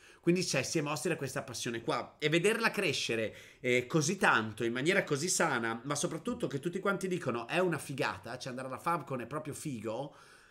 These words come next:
è vero, cioè io ragazzi, cioè, non... vado giù da, da persona pagante, quindi non è che dici: "Sì, eh, sono ospite, quindi, cioè, sto dicendo queste figate qua". No, cioè io vado giù perché la Fabcon è bellissima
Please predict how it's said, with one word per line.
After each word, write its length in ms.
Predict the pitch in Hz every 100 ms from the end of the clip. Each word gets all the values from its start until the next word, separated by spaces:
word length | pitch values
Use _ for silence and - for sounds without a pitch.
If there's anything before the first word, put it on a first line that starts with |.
| - - -
è 160 | 190 202
vero, 440 | 214 240 151 123
cioè 180 | - 143
io 240 | 143 202
ragazzi, 420 | 196 160 185 - 139
cioè, 260 | 151 139 131
non... 960 | 139 135 139 139 123 120 113 113 113 120
vado 300 | 147 190 175
giù 500 | 143 190 127 123 - -
da, 440 | 139 135 143 143
da 140 | 131 143
persona 460 | 147 131 185 196
pagante, 600 | - - 165 180 135 123
quindi 200 | 123 135
non 80 | 147
è 40 | 175
che 80 |
dici: 260 | 160 143 127
"Sì, 300 | - 151 147 - -
eh, 260 | 113 113 117
sono 260 | 117 170 156
ospite, 520 | 139 139 131 123 120
quindi, 280 | 135 127 127
cioè, 180 | 123
sto 120 | 113 131
dicendo 320 | 123 151 131
queste 220 | 127 131
figate 340 | 131 123 127 151
qua". 160 | 143
No, 200 | 165 202
cioè 120 | -
io 80 | 180
vado 160 | 185 185
giù 140 | 170
perché 300 | 165 120 -
la 100 | 127
Fabcon 540 | 156 196 139 113 117 117
è 140 | 139 139
bellissima 800 | 131 135 127 170 - 131 107